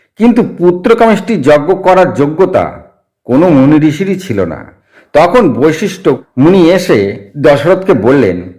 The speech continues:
যে একমাত্র পুত্র কামেষ্টি যজ্ঞ সিংহী ঋষি করতে পারে, আর সিংহী ঋষিকে তার রাজ্যে এনে পুত্র কামেষ্টি যজ্ঞ করা খুবই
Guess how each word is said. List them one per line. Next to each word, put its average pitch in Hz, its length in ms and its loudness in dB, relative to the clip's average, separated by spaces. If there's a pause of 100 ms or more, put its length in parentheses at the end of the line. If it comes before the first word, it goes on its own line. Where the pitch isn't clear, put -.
(400)
যে 123 140 0
একমাত্র 202 600 0 (100)
পুত্র 180 320 -2
কামেষ্টি 190 480 -2
যজ্ঞ 165 680 0
সিংহী 214 440 2
ঋষি 196 240 -2
করতে 127 320 -4
পারে, 82 300 -4 (360)
আর 123 300 0 (440)
সিংহী 202 460 0
ঋষিকে 135 680 -2 (240)
তার 156 280 2
রাজ্যে 135 400 0
এনে 156 600 0
পুত্র 170 320 -4
কামেষ্টি 180 400 0
যজ্ঞ 147 280 0
করা 175 240 2
খুবই 175 320 -2